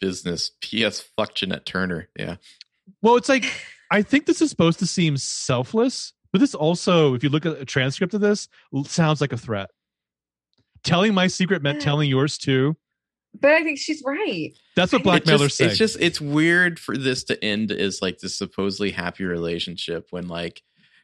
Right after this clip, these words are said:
Speaker 1: she's employing some of the same tactics that Martin Harris employed. And it's just like, it's like,
Speaker 2: But
Speaker 1: why should I be happy about this relationship?
Speaker 2: let me ask you this, though.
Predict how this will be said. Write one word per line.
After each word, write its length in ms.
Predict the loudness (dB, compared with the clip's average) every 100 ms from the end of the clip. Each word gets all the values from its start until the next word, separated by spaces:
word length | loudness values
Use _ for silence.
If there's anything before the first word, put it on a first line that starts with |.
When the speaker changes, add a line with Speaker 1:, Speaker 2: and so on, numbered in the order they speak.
| _
Speaker 1:
she's 440 | -10 -6 -4 -2 -2
employing 680 | -6 -2 0 0 0 -2
some 260 | -2 -4 -2
of 60 | -2
the 100 | -4
same 240 | -4 -6
tactics 540 | -6 -6 -4 -4 -4
that 120 | -8 -4
Martin 300 | -4 -2 -2
Harris 380 | -2 -2 -4
employed. 560 | -8 -10 -8 -8 -8 -12 _ _ _ -8
And 140 | -6
it's 180 | -6 -6
just 200 | -10 -6
like, 240 | -4 -4 -8
it's 140 | -8 -4
like, 120 | 0
Speaker 2:
But 140 | 4
Speaker 1:
why 140 | 4 4
should 180 | 2
I 80 | 0
be 140 | 0 -2
happy 400 | 0 -2 -2 -2
about 260 | -2 -4
this 200 | -6 -10
relationship? 500 | -8 -6 -6 -8 -4
Speaker 2:
let 140 | 0 2
me 120 | 2
ask 240 | 0 -2 -2
you 100 | 0
this, 240 | -2 -4
though. 320 | -6 -6 -8